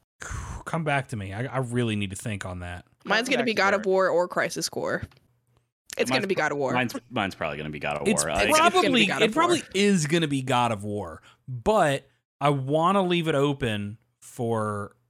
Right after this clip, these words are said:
Speaker 1: well,
Speaker 3: Gundam.
Speaker 1: I don't believe that Plague Tale Requiem's gonna be God of War at its own game of being, like, a big serious story that gets me super roped in.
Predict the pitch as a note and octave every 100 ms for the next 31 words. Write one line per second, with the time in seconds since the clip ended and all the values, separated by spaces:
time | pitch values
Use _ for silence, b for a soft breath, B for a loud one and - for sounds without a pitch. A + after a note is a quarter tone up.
0 | _ A2+ G2+ A3+ A3 A3+ D4 D#4 B3 G3+
1 | G3 F3+ - E3+ E3+ E3 D#3 C3+ C3+ D3
2 | B2+ A#2 A#2+ A#2+ A2+ A2 G#2 G2+ G#2+ G#2+
3 | G2+ - A2 G#2 G2 G2 G2+ F#2+ G2 F#2+
4 | G2+ G#2 b b _ _ C3 A#2 B2 A#2+
5 | - C#3+ A#2 A2+ A2 - A2+ G#2+ G#2+ G#2+
6 | G#2+ A2 A2+ - A2+ G2+ B2+ B2+ B2 B2+
7 | B2+ C3 C3 C#3